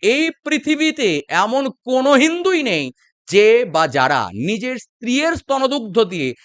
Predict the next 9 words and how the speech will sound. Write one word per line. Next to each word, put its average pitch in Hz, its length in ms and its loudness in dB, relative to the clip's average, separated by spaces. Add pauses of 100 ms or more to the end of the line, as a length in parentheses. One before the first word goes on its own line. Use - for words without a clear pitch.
(140)
শিবের 226 340 4
গোপনাঙ্গ 185 600 -4
ধৌত 147 340 -2
করে। 85 220 -10 (160)
এগুলো 208 500 2 (140)
আরো 277 340 6
বাজে 202 440 2
এক্সপায়ার 285 500 4
করা 160 360 2